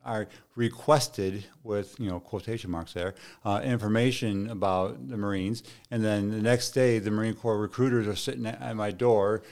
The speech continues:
um, dragging me out, and I'm signing papers, raising my right hand, and I'm, I'm in the Marines.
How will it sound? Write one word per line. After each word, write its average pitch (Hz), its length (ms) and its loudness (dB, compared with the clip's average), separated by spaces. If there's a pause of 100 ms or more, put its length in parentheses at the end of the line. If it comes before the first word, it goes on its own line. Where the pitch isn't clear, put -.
(160)
um, 101 360 0 (160)
dragging 123 400 6
me 120 160 4
out, 110 260 4
and 104 140 -2
I'm 98 100 -2
signing 113 400 0
papers, 110 380 -2
raising 107 300 0
my 107 140 0
right 104 220 2
hand, 101 320 -2
and 98 160 -4
I'm, 120 140 -8
I'm 113 100 -8
in 104 80 -6
the 104 80 -8
Marines. 92 400 -10